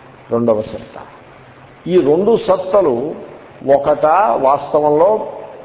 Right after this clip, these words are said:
భేదమేనా? అసలు మీకు ఎలా అనిపిస్తుంది? Your gut feeling, what is your gut feeling? భేదము లేదు.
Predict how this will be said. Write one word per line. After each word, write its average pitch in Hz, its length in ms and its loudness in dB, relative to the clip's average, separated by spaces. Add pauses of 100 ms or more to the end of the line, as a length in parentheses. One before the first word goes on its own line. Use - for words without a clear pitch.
(240)
భేదమేనా? 113 880 0 (760)
అసలు 196 240 0
మీకు 180 240 2
ఎలా 147 200 4
అనిపిస్తుంది? 175 840 -4 (1000)
Your 139 140 4
gut 131 320 0 (200)
feeling, 175 320 0
what 139 160 2
is 165 180 0
your 156 160 2
gut 135 460 -2
feeling? 170 260 -2 (880)
భేదము 110 520 0
లేదు. 101 400 -8